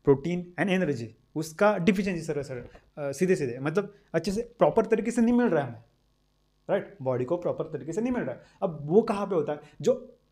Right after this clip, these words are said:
अनडेवलप्ड कंट्रीज है या डेवलपिंग कंट्रीज में भी होता है, ओके? हम जैसे भारत या अनडेवलप्ड, डेवलपिंग कंट्री हम, है ना? कब तक डेवलपिंग है पता नहीं,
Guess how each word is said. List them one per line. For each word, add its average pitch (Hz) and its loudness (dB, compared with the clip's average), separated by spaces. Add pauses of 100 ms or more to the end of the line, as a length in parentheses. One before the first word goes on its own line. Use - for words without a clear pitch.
अनडेवलप्ड 208 10
कंट्रीज 156 -2
है 123 -4
या 180 4
डेवलपिंग 185 4
कंट्रीज 185 0
में 202 2
भी 190 0
होता 123 2
है, 117 -14
ओके? 151 -2 (360)
हम 139 -2
जैसे 147 2
भारत 135 0
या 143 4 (720)
अनडेवलप्ड, 143 0 (160)
डेवलपिंग 151 4
कंट्री 123 -2
हम, 117 -8 (120)
है 165 -4
ना? 160 -4 (100)
कब 135 -6
तक 151 -4
डेवलपिंग 147 2
है 147 -4
पता 131 -4
नहीं, 113 -14